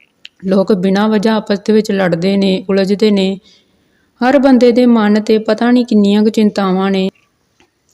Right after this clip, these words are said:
ਟੈਨਸ਼ਨਾਂ ਚੁੱਕ ਕੇ ਹਰ ਬੰਦਾ ਤੁਰਿਆ ਫਿਰਦਾ ਹੈ।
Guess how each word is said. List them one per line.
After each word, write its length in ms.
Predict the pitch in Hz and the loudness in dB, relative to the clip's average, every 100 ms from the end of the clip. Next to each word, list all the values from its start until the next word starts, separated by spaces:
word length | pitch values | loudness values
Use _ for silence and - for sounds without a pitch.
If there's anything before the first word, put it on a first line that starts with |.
| _ _ | _ _
ਟੈਨਸ਼ਨਾਂ 380 | 226 226 226 254 | 0 2 4 2
ਚੁੱਕ 280 | 247 233 233 | 2 0 0
ਕੇ 160 | 247 240 | -2 0
ਹਰ 240 | 226 233 | 0 0
ਬੰਦਾ 320 | 240 226 202 | 0 0 0
ਤੁਰਿਆ 300 | 196 180 180 | -2 -2 -2
ਫਿਰਦਾ 400 | 180 180 160 175 | 0 -2 0 -4
ਹੈ। 180 | 180 | -4